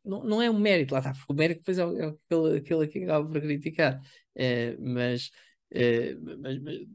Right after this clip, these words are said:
mas, mas com base naqueles para os quais a faculdade está mais detalhada, mais bem desenhada, pronto. Eh, o mérito depois acaba por ser aqui uma palavra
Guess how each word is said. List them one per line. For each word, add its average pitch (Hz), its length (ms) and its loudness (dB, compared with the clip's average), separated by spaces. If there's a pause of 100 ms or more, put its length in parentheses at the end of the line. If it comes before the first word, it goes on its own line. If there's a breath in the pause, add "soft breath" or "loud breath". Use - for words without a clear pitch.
(120)
mas, 143 240 -6
mas 135 200 -2
com 139 140 0
base 156 240 2
naqueles 185 540 2 (560)
para 143 200 0
os 135 120 -2
quais 170 540 -4 (180)
a 139 80 -2
faculdade 135 580 2
está 139 420 -2 (560)
mais 139 360 2
detalhada, 131 580 2
mais 123 240 -4
bem 127 180 0
desenhada, 123 580 -6
pronto. 127 340 -10 (440 soft breath)
Eh, 113 200 -2
o 120 100 -4
mérito 143 260 6
depois 143 220 2
acaba 135 260 4
por 131 60 -8
ser 143 160 2
aqui 135 160 0
uma 131 140 0
palavra 135 440 2